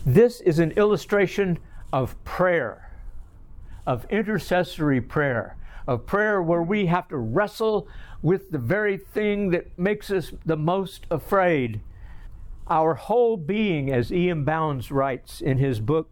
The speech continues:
The Purpose in Prayer, our whole being must be in our praying. Like John Knox, we must say and feel,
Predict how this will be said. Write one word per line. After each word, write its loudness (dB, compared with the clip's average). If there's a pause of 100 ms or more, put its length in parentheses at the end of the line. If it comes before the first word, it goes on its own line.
The -10
Purpose -4
in -2
Prayer, 2
our 0
whole 0
being -2
must -2
be 2
in -2
our 2
praying. 0 (400)
Like 0
John -2
Knox, -4
we 0
must 0
say 0
and -4
feel, 0